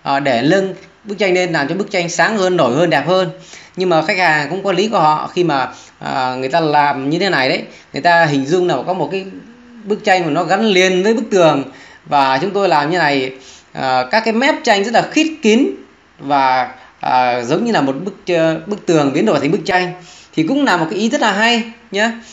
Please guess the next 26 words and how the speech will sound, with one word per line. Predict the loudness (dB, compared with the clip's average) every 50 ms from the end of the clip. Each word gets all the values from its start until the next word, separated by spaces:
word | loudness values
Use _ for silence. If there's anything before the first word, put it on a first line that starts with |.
| -20 -20 -20 _ -6
Đấy | -2 -2
là | 0 0
các | 2 2 2 2 2
không | 0 0 0
gian | 2 2 0 2 2
chúng | 0
ta | 0 0
xem | 0 0 0 0 0
từ | 0 -2 0
phòng | 0 -2 0
khách, | 0 0 0 -2 -2 -4
từ | -4 -2
cầu | 0 0 0 0
thang | 2 2 4 2 2 0 -4 -8 -12 -16 -20 -20 -20 -20 -20 -6
và | 0 2 2 2
phòng | 2 2 2 2
ăn | 2 0 2
ra | 2 2 2 2 0 -4 -8 -14 -20 -20 -20 -20 -20 _ -2
đều | 2 2 4 4 4 4 2 0 -2 -2
khá | -2 0 2
là | 2 2
ấn | 2 2 2 2
tượng, | 2 2 2 0 0
rất | 0 2
là | 2 2
đẹp. | 4 4 4 2 2